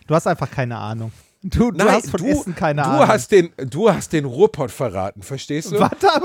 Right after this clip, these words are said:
Speaker 1: ich?
Speaker 2: Du hast den Ru-, du hast den Ruhrpott, du bist ein Junge aus Essen.
Speaker 1: Ja,
Speaker 2: Du bist
Speaker 1: da
Speaker 2: ein
Speaker 1: gibt
Speaker 2: Junge
Speaker 1: es auch
Speaker 2: aus Essen,
Speaker 1: Ruhrpott-Sushi.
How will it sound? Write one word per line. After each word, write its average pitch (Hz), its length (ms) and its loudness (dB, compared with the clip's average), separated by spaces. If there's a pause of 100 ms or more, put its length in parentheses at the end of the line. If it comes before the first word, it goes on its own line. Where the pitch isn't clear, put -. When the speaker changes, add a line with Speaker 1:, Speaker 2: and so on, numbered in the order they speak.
Speaker 1:
ich? 359 60 6
Speaker 2:
Du 226 80 4
hast 180 200 2
den 160 120 0
Ru-, 180 260 0
du 233 240 2
hast - 320 0
den 214 100 0
Ruhrpott, 185 480 2
du 190 80 -12
bist 240 180 -8
ein 175 80 -4
Junge 196 340 -4
aus 151 280 -6
Essen. 170 420 -4 (200)
Speaker 1:
Ja, 339 140 2
Speaker 2:
Du 330 60 4
bist 208 120 0
Speaker 1:
da 214 40 2
Speaker 2:
ein 190 60 2
Speaker 1:
gibt - 120 0
Speaker 2:
Junge - 100 2
Speaker 1:
es 320 40 6
auch 294 180 6
Speaker 2:
aus 202 60 0
Essen, 220 220 4
Speaker 1:
Ruhrpott-Sushi. 190 240 6